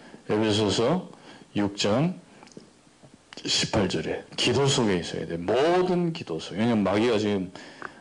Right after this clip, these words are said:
마귀하고 싸우잖아요. 지금 전쟁 중인데 말이에요. "아, 뭐 휴가 가야지." 그럼 되겠어요? 그럼 죽는 거지, 안 그래요? 항상 의식 깨어 있어야 돼. 기-, 영적 싸움할 군사로 몸으로 우리를 부르다. 여러분 몸은 여러분 게 아닙니다.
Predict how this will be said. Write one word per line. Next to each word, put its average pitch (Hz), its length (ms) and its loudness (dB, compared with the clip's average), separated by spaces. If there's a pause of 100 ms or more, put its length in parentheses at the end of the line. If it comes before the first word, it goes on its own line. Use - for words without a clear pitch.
마귀하고 135 420 2
싸우잖아요. 156 640 0
지금 95 200 -6
전쟁 170 400 2
중인데 170 380 2
말이에요. 107 440 2 (380)
"아, 104 400 0
뭐 95 220 -2
휴가 131 340 0
가야지." 82 460 0
그럼 127 200 0
되겠어요? 101 420 0
그럼 101 120 0
죽는 104 320 2
거지, 87 220 0
안 - 180 -10
그래요? - 220 -12 (420)
항상 185 800 2
의식 - 280 0
깨어 - 180 -4
있어야 82 260 -6
돼. - 160 -14 (1300)
기-, 107 300 -2
영적 135 500 2
싸움할 113 640 2
군사로 95 520 0
몸으로 113 580 0
우리를 85 260 -2
부르다. - 420 -10
여러분 165 480 2
몸은 107 480 2
여러분 123 340 2
게 165 120 0
아닙니다. 104 580 -2